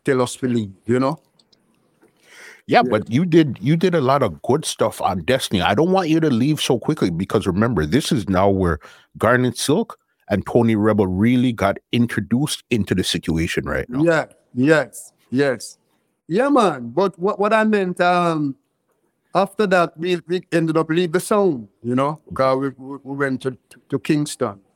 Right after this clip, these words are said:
Speaker 1: and started, started to elevate now.
Speaker 2: Mm-hmm.
Speaker 1: You know?
Speaker 2: And was this, when did you meet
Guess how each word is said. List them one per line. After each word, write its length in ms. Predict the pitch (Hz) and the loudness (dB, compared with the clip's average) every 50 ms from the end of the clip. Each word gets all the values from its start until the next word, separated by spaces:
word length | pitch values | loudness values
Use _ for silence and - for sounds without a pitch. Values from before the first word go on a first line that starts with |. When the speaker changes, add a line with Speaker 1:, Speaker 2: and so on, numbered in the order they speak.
| _ _ _ _ _ _ _ _ _ _ _ _ _ _ _ | _ _ _ _ _ _ _ _ _ _ _ _ _ _ _
Speaker 1:
and 160 | 113 113 117 117 | -4 -2 -2 -2
started, 680 | - - - 123 117 117 110 - - 117 107 107 104 - _ _ | -2 0 2 2 2 2 0 0 -2 -2 -2 -4 -6 -10 _ _
started 520 | - - - 120 117 110 110 - - 107 - | -14 -6 -2 0 0 0 0 -2 -4 -6 -6
to 100 | - 110 - | -8 -4 -2
elevate 500 | 135 131 131 104 95 120 123 120 107 - | 0 0 0 0 0 0 0 0 0 0
now. 260 | 131 117 107 98 92 - _ _ _ _ _ _ _ _ _ _ _ - | -2 -2 -2 -4 -8 -12 _ _ _ _ _ _ _ _ _ _ _ -20
Speaker 2:
Mm-hmm. 160 | - - - 73 - _ _ _ _ _ - - - - _ | -16 -16 -16 -16 -16 _ _ _ _ _ -20 -20 -20 -12 _
Speaker 1:
You 100 | 117 117 | -8 -6
know? 80 | 117 117 | -4 0
Speaker 2:
And 200 | 123 139 120 113 | 0 2 2 2
was 200 | 135 170 208 202 | 2 2 2 2
this, 260 | 214 202 185 - - - | 2 0 0 0 -2 -4
when 300 | 113 127 190 254 285 294 | 0 2 2 2 4 2
did 180 | 302 277 233 | 2 2 2
you 140 | 190 185 175 | 2 2 4
meet 380 | 160 160 151 131 120 - - - | 4 4 2 2 0 -2 -6 -14